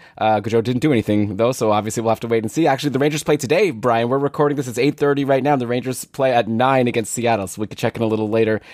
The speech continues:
and see if the lines have changed. But at this point, I guess I'd love to just get your take on some of these lower-level Rangers. Like, Lafreniere is rostered in sixty-one percent of leagues currently on Yahoo, compared to Kakko at eighteen percent and Goodrow at four percent. To me, <laughs> like, Lafreniere is in the worst spot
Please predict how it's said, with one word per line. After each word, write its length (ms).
and 120
see 120
if 80
the 80
lines 360
have 120
changed. 460
But 120
at 60
this 140
point, 320
I 160
guess 260
I'd 160
love 240
to 80
just 160
get 180
your 80
take 220
on 60
some 140
of 80
these 180
lower-level 680
Rangers. 380
Like, 120
Lafreniere 720
is 120
rostered 360
in 80
sixty-one 420
percent 320
of 100
leagues 240
currently 360
on 100
Yahoo, 340
compared 280
to 80
Kakko 420
at 60
eighteen 280
percent 280
and 80
Goodrow 420
at 120
four 300
percent. 440
To 120
me, 320
<laughs> 0
like, 180
Lafreniere 440
is 120
in 80
the 60
worst 300
spot 340